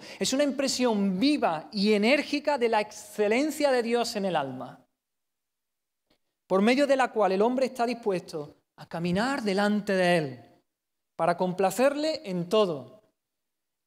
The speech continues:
y apartarse de todo aquello que sea ofensivo a sus ojos, a los ojos de Dios. Hermanos, si estamos profundamente impresionados con la justicia y la santidad de Dios,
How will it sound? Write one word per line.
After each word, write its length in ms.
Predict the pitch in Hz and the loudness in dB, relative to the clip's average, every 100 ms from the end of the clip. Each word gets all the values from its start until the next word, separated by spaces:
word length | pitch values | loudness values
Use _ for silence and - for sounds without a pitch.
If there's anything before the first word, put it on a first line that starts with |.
| - | -6
y 100 | 156 | -2
apartarse 920 | 151 160 147 214 277 269 311 320 - - _ _ _ _ - | -2 -2 0 0 2 0 -4 -4 -12 -20 _ _ _ _ -10
de 120 | 165 | -4
todo 180 | 214 240 | 0 0
aquello 340 | 226 214 226 | 0 -2 -2
que 120 | 220 | -4
sea 340 | 180 208 214 - | -6 -4 -4 -6
ofensivo 800 | 170 - 160 151 240 254 277 285 - - _ _ - | -10 -8 -8 -6 -6 -6 -6 -10 -16 -20 _ _ -20
a 80 | |
sus 240 | 147 160 - | -12 -10 -10
ojos, 420 | 127 139 135 - _ - | -10 -14 -20 -20 _ -12
a 80 | |
los 220 | 147 139 170 | -10 -2 -2
ojos 280 | 165 151 | -2 -6
de 100 | 139 | -10
Dios. 420 | 135 131 139 - - _ _ _ _ _ _ _ _ _ _ _ _ - - 175 | -8 -8 -10 -16 -20 _ _ _ _ _ _ _ _ _ _ _ _ -20 -14 -4
Hermanos, 320 | 185 202 185 | 0 0 0
si 60 | |
estamos 280 | 202 254 285 - - | -2 0 -2 -2 0
profundamente 760 | 262 - 277 277 262 240 233 | 0 2 0 0 0 -2 -2
impresionados 680 | 220 208 214 214 185 156 147 | -4 -2 -4 -2 -2 -4 -6
con 180 | 165 160 | -6 -6
la 80 | 160 | -4
justicia 560 | 175 170 220 247 233 | -6 -6 -6 -6 -2
y 40 | 202 | -4
la 80 | 175 | -4
santidad 480 | 175 170 170 196 | -6 -4 -2 -2
de 80 | 185 | -2
Dios, 280 | 165 156 | -2 -2